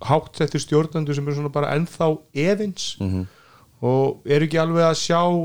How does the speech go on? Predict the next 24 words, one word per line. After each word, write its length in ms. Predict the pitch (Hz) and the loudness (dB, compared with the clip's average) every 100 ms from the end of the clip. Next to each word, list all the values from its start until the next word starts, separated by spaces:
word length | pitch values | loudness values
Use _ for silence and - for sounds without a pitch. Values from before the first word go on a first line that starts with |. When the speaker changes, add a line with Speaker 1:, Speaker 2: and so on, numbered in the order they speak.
| 147 | -2
Speaker 1:
þetta 100 | 151 156 | -2 0
sé 80 | 165 | 0
rétt 180 | 165 175 | 0 0
leið 540 | 170 175 180 180 165 | 2 2 2 0 -2
og 260 | 160 156 151 - - - - - - | -2 -2 -4 -12 -20 -20 -20 -20 -18
svona 240 | 135 127 127 | -6 -4 -2
sama 380 | - 139 160 156 | 0 0 2 2
bara 160 | 160 | 2
eins 60 | 147 | 2
og 80 | 147 | 2
við 220 | 143 165 | 2 2
höfum 140 | 170 175 | 2 0
verið 100 | 165 | 0
að 140 | 147 | 0
segja, 200 | 147 202 | 0 2
við 120 | 160 139 | 2 2
erum 140 | 151 | 2
ekki, 300 | 156 147 - | -2 -4 -2
veist, 180 | 131 123 | -2 0
ég 240 | 117 139 143 | 0 2 2
hef 220 | 143 127 | -2 -8
bara 120 | - 127 | -6 -4
sagt 220 | 143 | -4
það 80 | 135 | -2